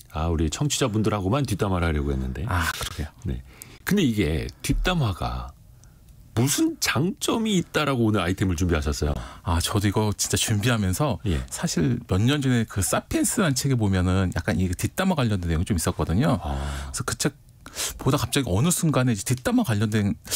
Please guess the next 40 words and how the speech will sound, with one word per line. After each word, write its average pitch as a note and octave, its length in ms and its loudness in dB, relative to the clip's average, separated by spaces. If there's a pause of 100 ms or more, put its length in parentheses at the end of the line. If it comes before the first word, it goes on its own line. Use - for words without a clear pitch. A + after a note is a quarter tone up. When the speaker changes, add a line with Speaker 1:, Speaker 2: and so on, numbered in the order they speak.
(160)
Speaker 2:
걸 C3 140 0
한번 D#3 180 2
해보면 A#3 260 2
재밌지 B2+ 380 0
않을까 C3 220 2
싶어가지고 C3 440 0
자료를 A#2 240 0
찾다 - 300 -2
보니까 A#2 600 0
Speaker 1:
예. D2+ 160 0
Speaker 2:
생각 C4+ 380 2
외로 B2+ 220 2
또 D#3 140 0
뒷담화가 E3 960 0 (420)
장점이 G3 520 2
있더라고요. D#3 460 0
그래서 C3+ 180 2 (220)
Speaker 1:
<laughs> - 200 -14
Speaker 2:
어, B2 140 2
그때 - 220 -4
사피엔스 C3+ 440 0
읽고 B2 120 -2
나서 G2+ 360 0 (180)
또 - 100 0
이제 G2+ 100 0
새로운 A#3+ 420 2
그 A#2+ 120 2
이후에 G#2+ 280 2
한 G#2+ 100 0
몇 F2+ 100 4
년 C3 200 4
만에 G2+ 340 2
좀 F2+ 240 -2 (260)
약간 F2 440 0 (460)
그 - 160 -2
Speaker 1:
어. F#2+ 60 2
Speaker 2:
역발상 G#2+ 340 0
경제 F#2 300 0
주제로 G#2+ 320 -2
괜찮지 - 320 -2